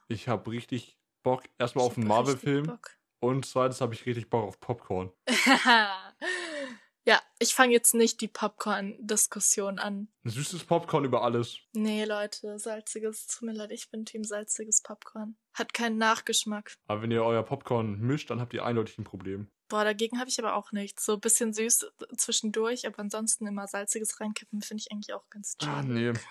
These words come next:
Speaker 1: Also ich würd mir
Speaker 2: Tut mir leid.
Speaker 1: niemals salziges
Speaker 2: <laughs>
Speaker 1: Popcorn reinziehen.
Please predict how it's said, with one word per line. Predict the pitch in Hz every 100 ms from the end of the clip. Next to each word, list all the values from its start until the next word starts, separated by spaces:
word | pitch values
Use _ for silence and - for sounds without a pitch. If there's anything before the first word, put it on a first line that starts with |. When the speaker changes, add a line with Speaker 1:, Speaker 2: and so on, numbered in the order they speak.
| -
Speaker 1:
Also | - 113
ich | 120 110
würd | 123 123
mir | 110
Speaker 2:
Tut | 110
mir |
leid. | 123 131
Speaker 1:
niemals | 131 127 113 107 104 101 -
salziges | 494 508 554 605
Speaker 2:
<laughs> |
Speaker 1:
Popcorn | 107 - 110
reinziehen. | 110 113 - 117